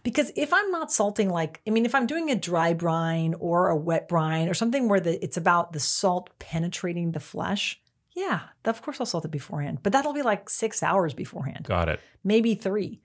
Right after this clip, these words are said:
Speaker 1: So if you're talking about any time within the hour before you're gonna cook it, if it feels good to salt it beforehand, you know, it's, like, fun sprinkling it, and it'll, okay, fine. And obviously if you're doing it in the oven, you should do it first.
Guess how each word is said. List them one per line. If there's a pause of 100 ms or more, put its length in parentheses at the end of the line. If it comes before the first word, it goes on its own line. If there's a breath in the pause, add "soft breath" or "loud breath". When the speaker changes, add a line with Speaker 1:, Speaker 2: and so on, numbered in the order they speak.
(480 soft breath)
Speaker 1:
So
if
you're
talking
about
any
time
within
the (320)
hour
before
you're
gonna
cook
it, (680 soft breath)
if
it
feels
good
to
salt
it
beforehand,
you
know,
it's,
like,
fun
sprinkling
it,
and
it'll,
okay,
fine.
And
obviously
if
you're
doing
it
in
the
oven,
you
should
do
it
first.